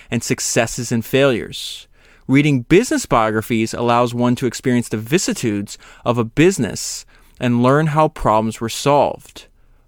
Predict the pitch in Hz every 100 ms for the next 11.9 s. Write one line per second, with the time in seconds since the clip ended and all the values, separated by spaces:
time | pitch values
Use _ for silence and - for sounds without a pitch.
0 | - 123 117 - - 131 143 160 170 127
1 | 127 123 175 185 117 110 110 - - -
2 | 156 165 175 170 123 117 151 139 69 -
3 | - - _ _ 123 117 - 120 113 -
4 | 117 104 113 110 98 - 92 - 90 104
5 | 123 110 - - - - - - _ _
6 | _ _ _ _ _ - - - - 123
7 | 135 131 139 120 123 135 123 110 - 135
8 | - 147 123 127 135 117 123 110 101 139
9 | 131 135 131 113 101 - 147 156 143 -
10 | 139 135 135 - - 113 113 110 98 -
11 | 113 113 - 113 101 - 92 90